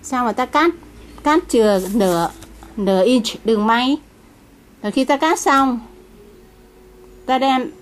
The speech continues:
nửa inch đường may, ta đi vắt sổ và ta ráp lại giống hệt như cũ. Cái quần này đặc biệt, nhưng mà bắt buộc phải hai bên, bởi vì nó không có đường sim ở đây, nhưng mà cũng hỏi khách hàng là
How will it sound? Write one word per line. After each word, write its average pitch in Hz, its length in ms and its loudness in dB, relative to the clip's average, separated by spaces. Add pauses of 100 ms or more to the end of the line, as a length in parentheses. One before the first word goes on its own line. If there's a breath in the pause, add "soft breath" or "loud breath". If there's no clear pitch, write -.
(160)
nửa 196 260 2
inch 226 200 2
đường 208 180 2
may, 226 160 0
ta 254 120 0
đi 254 120 2
vắt 302 200 2
sổ 190 280 0
và 202 100 2
ta 254 220 0
ráp 311 280 0
lại 220 260 2
giống 233 200 2
hệt 233 140 2
như 247 160 0
cũ. 254 360 0 (1300 loud breath)
Cái 302 160 2
quần 240 140 2
này 226 100 4
đặc 220 260 0
biệt, 226 220 2 (200)
nhưng 262 200 0
mà 233 180 2 (120)
bắt 320 160 0
buộc 247 180 2
phải 196 160 0
hai 269 240 0
bên, 262 320 2 (300)
bởi 269 180 2
vì 294 60 2
nó 285 120 2
không 277 160 0
có 302 60 4
đường 247 200 2
sim 254 240 2
ở 214 60 2
đây, 240 260 2
nhưng 254 180 -2
mà 233 80 -2
cũng 285 180 2
hỏi 214 200 2
khách 302 180 0
hàng 220 180 0
là 208 280 0